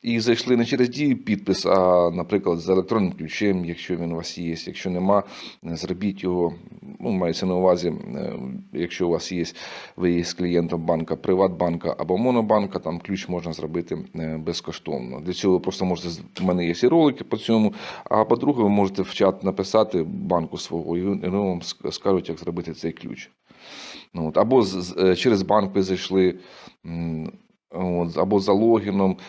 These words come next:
Тобто ви можете будь-яким способом зайти, м, в свій пенсійний фонд, щоб подивитися, якщо ви не хочете через Дію підпис, е, знову, е, кліпати очима, да, е, через обличчя, через пізна-, розпізнавання обличчя.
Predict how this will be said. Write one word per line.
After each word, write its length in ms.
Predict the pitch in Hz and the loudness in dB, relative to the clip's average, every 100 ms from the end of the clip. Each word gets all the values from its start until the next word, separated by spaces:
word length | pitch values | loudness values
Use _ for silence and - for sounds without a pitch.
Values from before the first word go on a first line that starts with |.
| - | -16
Тобто 200 | - - | -14 -4
ви 60 | 107 | 2
можете 400 | 110 101 98 95 95 - - | 4 4 4 4 2 -10 -10
будь-яким 360 | 95 101 98 95 | -2 0 0 -4
способом 500 | - 107 110 95 87 | 0 -2 0 -2 -4
зайти, 420 | 87 85 101 95 98 - - - | -4 -2 2 2 0 -12 -20 -10
м, 140 | 85 | -8
в 60 | 85 | -6
свій 180 | - 92 | -6 -4
пенсійний 400 | 90 82 95 95 | -4 -2 0 0
фонд, 280 | - 113 | 0 -2
щоб 200 | 110 87 | 0 -4
подивитися, 680 | - 90 87 76 - - - - | -4 -2 -2 -4 -10 -14 -16 -14
якщо 240 | - - 92 | -16 -8 -6
ви 60 | |
не 60 | 82 | -2
хочете 280 | 101 95 90 | -2 -4 -6
через 260 | 92 85 | -6 -6
Дію 180 | 87 87 | -4 -6
підпис, 480 | 87 107 - 87 - | -6 -8 -6 -8 -8
е, 40 | 80 78 - - - - - - - - | -8 -8 -10 -12 -14 -20 -20 -20 -18 -10
знову, 420 | 92 90 85 82 | -2 0 0 -2
е, 540 | - 82 78 73 73 65 - _ - | -6 -4 -4 -4 -6 -12 -20 _ -10
кліпати 440 | 92 85 87 - | -8 -4 -6 -6
очима, 360 | 85 101 92 82 | -4 -2 -2 -2
да, 180 | 90 90 - - - - - - | -4 -4 -10 -14 -14 -16 -20 -16
е, 240 | 85 78 80 | -8 -6 -6
через 320 | - 85 82 | -2 0 0
обличчя, 380 | 85 73 - - - | -2 -2 -6 -10 -6
через 240 | 92 82 | -4 -4
пізна-, 260 | - 90 85 | -6 -4 -2
розпізнавання 800 | 82 98 - 92 92 90 87 82 | -2 -4 -6 -2 0 0 -2 -4
обличчя. 380 | 82 73 - | -6 -8 -10